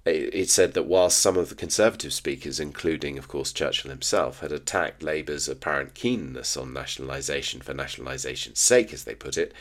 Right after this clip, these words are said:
there were very few specifics, apart from Doctor Charles Hill's attack on the mutualisation of insurance. That was in the broadcast that I mentioned before. And, of course, and doc-, the, the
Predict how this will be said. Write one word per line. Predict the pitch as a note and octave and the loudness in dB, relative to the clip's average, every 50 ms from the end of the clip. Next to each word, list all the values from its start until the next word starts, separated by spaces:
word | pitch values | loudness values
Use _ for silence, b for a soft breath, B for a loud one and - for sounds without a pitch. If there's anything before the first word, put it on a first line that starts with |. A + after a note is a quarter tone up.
| B B B B B B - | B B B B B B 2
there | F2+ | 4
were | F#2 F#2 | 4 4
very | E2+ F2+ G2 G2 G2 G2+ F#2+ | 6 8 10 10 10 10 8
few | - - - D2+ D2+ D2+ D2 D2+ D2+ C#2+ - - | 4 -2 -6 -4 -4 -4 -4 -4 -6 -10 -12 -12
specifics, | - - - - - - - - C3+ - - - - - - - - - | -6 -6 -4 -2 0 2 2 2 2 0 -2 -6 -4 -4 -6 -6 -4 -6
apart | - - - - - - F#2+ F#2 E2 C2 - | -8 -8 -8 -6 0 4 4 4 4 2 -2
from | - - - - E2 C#2+ C#2+ C#2 C#2 - - | -8 -8 -2 2 2 2 2 0 -4 -8 -4
Doctor | - D#2+ - - - - C#2 | -2 -2 -2 -2 -4 -8 -6
Charles | - - D2+ C#2+ C#2+ C#2 - - | -4 -2 -2 0 0 -2 -2 -2
Hill's | - C#2+ C2+ C2 B1+ B1+ - - | -2 -2 -4 -4 -4 -4 -6 -6
attack | - - - - D2+ C#2+ - - - - - - | -8 -8 -6 -4 -2 -2 -4 -4 -10 -16 -16 -14
on | - C#2+ C#2 | -14 -12 -10
the | C#2+ | -10
mutualisation | C#2+ D2 D2+ D2+ C#2 - - - C#2+ C#2 C#2+ C#2+ - D2 D2+ C2+ - - - C2 C2 B1+ - - | -10 -8 -8 -10 -8 -8 -8 -6 -6 -4 -4 -2 -2 -2 -4 -4 -4 -6 -8 -10 -12 -16 -14 -14
of | - C#2+ | -12 -10
insurance. | C#2+ C#2 - - B2 B2 G#2 - - - - - B B B B B B | -6 -2 0 4 6 6 6 6 2 -2 -4 -4 B B B B B B
That | - - - | -12 -10 -6
was | - - | -6 -6
in | C#2 C2 B1+ | -6 -6 -8
the | C2+ | -8
broadcast | C2+ C#2 C#2+ C#2 - - - - - - - - | -6 -6 -6 -6 -6 -8 -10 -8 -8 -8 -10 -12
that | - - | -16 -16
I | - | -16
mentioned | - B1 A#1+ - - - - | -14 -14 -12 -10 -10 -10 -10
before. | - - - - - G1+ G1+ - _ B B B B B B B B B B B B B B B B B B B B B B B B B B B B - | -14 -16 -14 -10 -10 -10 -10 -12 _ B B B B B B B B B B B B B B B B B B B B B B B B B B B B -4
And, | - - D#2 D2+ D2 C#2+ C#2+ C#2 - - - | 0 0 0 2 0 -2 -4 -4 -4 -4 -2
of | - D#2 C#2 - | -4 -4 -4 -4
course, | - - D2 C#2+ - - - - - - | -6 -4 -2 0 2 0 0 0 -2 -2
and | D2+ D2 C#2 C2+ | -2 -2 -2 -2
doc-, | C2+ E2 - - - | -2 -2 -2 -2 -4
the, | - G#1+ C#2 | -8 -8 -8
the | C#2 C2 C2+ C#2 B1+ - C#2 | -10 -10 -12 -12 -12 -12 -16